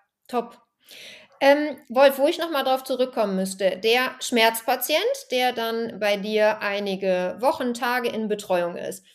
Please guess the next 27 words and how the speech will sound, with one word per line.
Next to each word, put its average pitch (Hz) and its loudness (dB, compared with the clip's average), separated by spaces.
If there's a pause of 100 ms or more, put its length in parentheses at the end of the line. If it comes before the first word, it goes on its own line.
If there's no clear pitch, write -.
(360)
Mm, 269 0 (580)
wie 302 2
hart 349 0
nimmst 320 -4
du 294 -4
den 262 -2
ans 240 -4
Training 233 -2 (120)
ran, 190 0
sagen 180 -2
wir 185 0
mal 196 2
so? 190 0 (220)
Weil 226 2
ich 339 -2
krieg 330 -4
hier 285 4
oft 277 -2
zu 269 -4
hören, 247 0
äh, 226 0
wenn 226 0
ich 233 -6
die 233 -6
dann 214 0
auch 208 0
mal 214 0